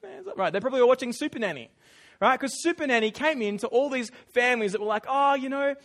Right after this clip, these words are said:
we, we can't push our views on our kids. We can't actually hold them to the punishments we say. We say, 'Look, if you do this, I'm gonna send you to your room for an hour.'" And then they do it, and you're like, "All right, you've got one more chance." Super Nanny came along and said, "You've gotta do what you say, otherwise the kid will never learn.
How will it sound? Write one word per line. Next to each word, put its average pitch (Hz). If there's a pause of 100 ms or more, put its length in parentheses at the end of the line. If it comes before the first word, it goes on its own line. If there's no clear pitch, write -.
(120)
we, 311
we 277
can't 294
push 247
our 214
views 196
on 190
our 175
kids. 277 (300)
We 294
can't 294
actually 214
hold 208
them 196
to 190
the 170
punishments 208
we 196
say. 254
We 254
say, 254
'Look, 247
if 214
you 226
do 254
this, 254 (220)
I'm 196
gonna 208
send 240
you 233
to 233
your 214
room 214
for 214
an 202
hour.'" 170 (460)
And 196
then 202
they 185
do 208
it, 208
and 190
you're 185
like, 180 (140)
"All 185
right, 185
you've 180
got 214
one 240
more 240
chance." - (200)
Super 330
Nanny 233
came 214
along 240
and 214
said, 214
"You've 220
gotta 269
do 277
what 269
you 262
say, 254
otherwise 240
the 247
kid 262
will 262
never 254
learn. 254